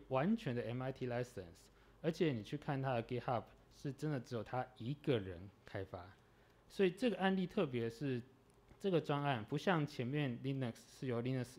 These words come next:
以及他的许多朋友们一起开发出来的 kernel，这个专案真的只有他一个人。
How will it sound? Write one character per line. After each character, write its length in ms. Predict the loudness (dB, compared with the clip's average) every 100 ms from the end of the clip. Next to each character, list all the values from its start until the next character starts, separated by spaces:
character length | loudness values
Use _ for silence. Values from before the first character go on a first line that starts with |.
| -16
以 80 | -16
及 180 | -14 -16
他 200 | -6 -4
的 260 | -2 -4 -8 -16 -20 -20
许 200 | -20 -18
多 180 | -4 -2
朋 180 | -2 -2
友 140 | -2
们 260 | -2 -4 -6 -12
一 100 | -6
起 280 | -6 -6 -10 -6
开 160 | -4
发 160 | -2 -2
出 140 | -2
来 100 | -2
的 100 | -2
kernel， 400 | -6 -4 -4 -6 -12 -18 -20 -18
这 100 | -2
个 80 | 2
专 140 | 4 2
案 80 |
真 100 | 0
的 80 | -2
只 60 | -2
有 60 |
他 120 | -6 -8
一 60 |
个 120 | -10
人。 220 | -14 -10